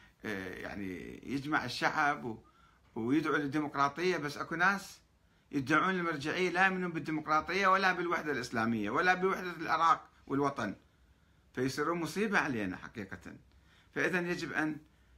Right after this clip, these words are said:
جميعا، والمثقفين خاصة في العراق، أن يهتموا لتقوية،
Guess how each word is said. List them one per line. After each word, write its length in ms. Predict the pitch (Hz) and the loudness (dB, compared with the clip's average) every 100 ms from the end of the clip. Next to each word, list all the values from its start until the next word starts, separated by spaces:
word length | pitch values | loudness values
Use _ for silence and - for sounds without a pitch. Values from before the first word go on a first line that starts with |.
| _ _ | _ _
جميعا، 500 | - 151 180 135 123 117 | -4 0 2 2 2 0
والمثقفين 760 | 131 135 139 - 139 175 170 | 0 0 -2 -4 -4 -4 -4
خاصة 460 | 139 123 113 92 90 | -4 -6 -6 -8 -10
في 100 | 87 | -10
العراق، 480 | - 78 101 131 - - - - - _ | -12 -8 -8 -8 -12 -20 -20 -20 -20 _
أن 120 | 127 135 | -2 0
يهتموا 600 | 123 - 180 165 156 151 - _ _ _ _ | -2 -4 -4 -2 -2 -2 -6 _ _ _ _
لتقوية، 680 | 127 - - 143 160 147 | -8 -6 -4 -4 -2 -2